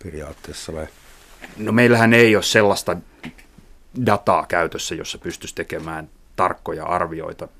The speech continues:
Speaker 2: yleisen mielipiteen liikahduksista,
Speaker 1: Mm.
Speaker 2: mutta tietysti aikalaisjulkisuuteen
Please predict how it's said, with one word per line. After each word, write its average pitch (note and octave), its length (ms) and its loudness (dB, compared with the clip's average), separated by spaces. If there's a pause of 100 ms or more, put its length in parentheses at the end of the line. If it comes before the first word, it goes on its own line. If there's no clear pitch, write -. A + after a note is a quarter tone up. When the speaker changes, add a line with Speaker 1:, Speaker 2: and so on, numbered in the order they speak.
(180)
Speaker 2:
yleisen E2+ 320 -10
mielipiteen E2 640 -10
liikahduksista, F2 840 -6
Speaker 1:
Mm. E2+ 40 -10
Speaker 2:
mutta F2 200 -6
tietysti G#2 380 -2
aikalaisjulkisuuteen G#2 1300 -2